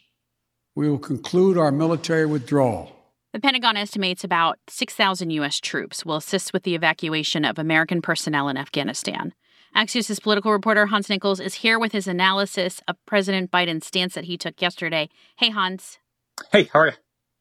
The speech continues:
Speaker 2: Hans, what was Biden's main message to the American people yesterday?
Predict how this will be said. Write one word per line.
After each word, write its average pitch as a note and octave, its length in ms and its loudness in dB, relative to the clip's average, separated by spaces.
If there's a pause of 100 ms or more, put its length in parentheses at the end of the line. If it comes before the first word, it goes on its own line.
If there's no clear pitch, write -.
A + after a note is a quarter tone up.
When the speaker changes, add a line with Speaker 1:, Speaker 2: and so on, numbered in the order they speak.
(240)
Speaker 2:
Hans, A#4+ 320 4
what F4 140 -4
was C#5 440 4
Biden's A3+ 400 0
main F3+ 280 0
message D3+ 540 -4
to - 120 -8
the E3 240 -4
American D#3+ 480 0
people D#3 400 -4
yesterday? F3 640 -6